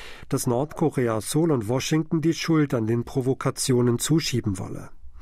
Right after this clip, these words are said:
So habe Pyongyang Anstoß an gemeinsamen Militärmanövern und der erweiterten Abschreckung durch die U S A genommen. Scharfe Reaktionen wie die Bezeichnung der Regierung von Yoon Song-yeol als minder Bemittelte zeigten,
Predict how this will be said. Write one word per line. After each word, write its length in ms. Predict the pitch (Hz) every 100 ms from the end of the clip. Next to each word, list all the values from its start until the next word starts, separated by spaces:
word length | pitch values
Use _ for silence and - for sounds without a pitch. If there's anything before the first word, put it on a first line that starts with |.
| - - - - -
So 200 | 131 107
habe 260 | 117 143
Pyongyang 460 | 139 160 127 131 127
Anstoß 580 | 127 139 - 147 151 143
an 140 | 120
gemeinsamen 720 | 127 117 127 131 135 123 127
Militärmanövern 1000 | 123 127 123 156 143 139 139 135 131 120 - - -
und 200 | - 147
der 100 | 160
erweiterten 640 | 120 110 117 123 135 - 135
Abschreckung 680 | 117 - - 127 - 123 117
durch 200 | - 117
die 140 | - 131
U 160 | 120
S 140 | 117 -
A 120 | 104
genommen. 560 | - 110 95 - - - - - - - - -
Scharfe 420 | - 123 117 135
Reaktionen 760 | 135 131 - 156 143 170 143
wie 80 | 127
die 100 | 131
Bezeichnung 720 | 123 135 - 139 139 - 151 147 -
der 140 | 135
Regierung 420 | 131 120 151 156
von 220 | 147 151 131
Yoon 180 | 147
Song-yeol 420 | 165 165 135 143 147
als 320 | 131 135 -
minder 300 | 135 165 139
Bemittelte 680 | 139 127 156 165 143 139
zeigten, 560 | - - 131 139 - 156